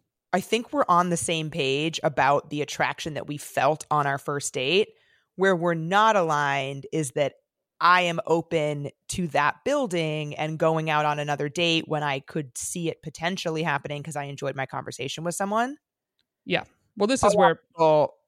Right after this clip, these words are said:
Speaker 1: aren't open to that. And that's, yeah, what you were saying before.
Speaker 2: I mean, this is where men and women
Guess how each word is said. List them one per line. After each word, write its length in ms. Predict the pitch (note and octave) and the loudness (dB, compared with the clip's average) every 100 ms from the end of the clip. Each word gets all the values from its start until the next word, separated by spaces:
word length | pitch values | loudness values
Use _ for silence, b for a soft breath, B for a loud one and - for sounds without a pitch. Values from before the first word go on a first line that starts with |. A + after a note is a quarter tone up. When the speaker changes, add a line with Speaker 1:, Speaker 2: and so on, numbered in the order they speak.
| _ | _
Speaker 1:
aren't 180 | D3+ D3+ | -2 0
open 220 | C3+ - - | -4 -6 -8
to 80 | - | -4
that. 200 | - - | -2 -2
And 120 | D3+ | -4
that's, 180 | C#3+ - | -4 -4
yeah, 200 | - D3+ | -4 -2
what 140 | - C3 | -2 -6
you 60 | |
were 60 | A#2+ | -8
saying 200 | - - | -8 -10
before. 300 | - - - - _ _ _ - | -12 -12 -14 -16 _ _ _ -6
Speaker 2:
I 40 | |
mean, 160 | G#3+ A3+ | -2 0
this 180 | B3+ A#3+ | 0 0
is 140 | F#3+ | 2
where 200 | F#3 F#3 | 4 4
men 400 | D#3 D#3+ F3+ F3+ | 2 -4 0 2
and 140 | E3+ E3 | 0 -2
women 360 | E3 D#3+ D#3+ | -4 -4 -8